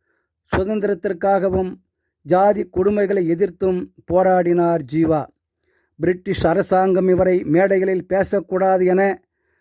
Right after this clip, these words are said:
வாய்ப்பூட்டு சட்டம் போட்டு முடக்க நினைத்தது. தடையை மீறி ஜீவா மேடைகளில் பேசினார்.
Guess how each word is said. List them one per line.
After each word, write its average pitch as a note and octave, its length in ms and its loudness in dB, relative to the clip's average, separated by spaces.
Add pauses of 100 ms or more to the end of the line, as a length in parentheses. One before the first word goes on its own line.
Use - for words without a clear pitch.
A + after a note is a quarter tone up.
(340)
வாய்ப்பூட்டு G3 580 -2
சட்டம் F#3 480 -6
போட்டு F#3 580 -2
முடக்க F3 460 0
நினைத்தது. E3 640 0 (580)
தடையை G3 440 4
மீறி F#3+ 460 0
ஜீவா F3+ 440 2
மேடைகளில் E3+ 720 -2
பேசினார். D#3 600 -4